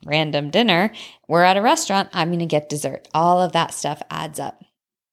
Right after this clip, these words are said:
And I like to categorize all that stuff that adds up as B D D, bread, drink, and dessert. And these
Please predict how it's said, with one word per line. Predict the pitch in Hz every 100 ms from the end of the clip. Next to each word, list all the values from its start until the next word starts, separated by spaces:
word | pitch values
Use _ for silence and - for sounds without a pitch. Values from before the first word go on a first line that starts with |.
| _ _ _ _
And | 202
I | 196
like | 190 226 247
to |
categorize | - 220 254 277 175 151 143
all | 143 147
that | 160
stuff | - 156 151
that | 147 131
adds | 143 139 143
up | 139 165 - - - - -
as | 151 139 156
B | 214 208 214 202 -
D | 180 185 175 170 - _
D, | 156 131 123 - _ - - -
bread, | 160 160 175 185 214 _ _ _ _ _
drink, | - 156 147 147 - - _ _ -
and | 156
dessert. | 156 156 104 - - - - _ - _ _
And | 156 156 151
these | 226 240 262